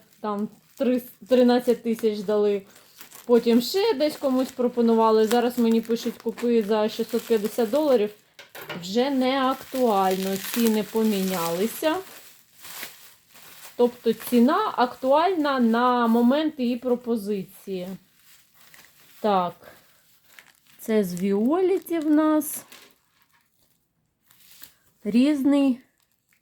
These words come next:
бурштин за якістю.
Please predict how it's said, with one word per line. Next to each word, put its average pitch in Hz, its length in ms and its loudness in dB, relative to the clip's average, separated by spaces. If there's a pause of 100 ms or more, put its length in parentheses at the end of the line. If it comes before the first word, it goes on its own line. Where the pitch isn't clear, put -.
(760)
бурштин 247 680 0
за 247 240 2
якістю. 185 800 -4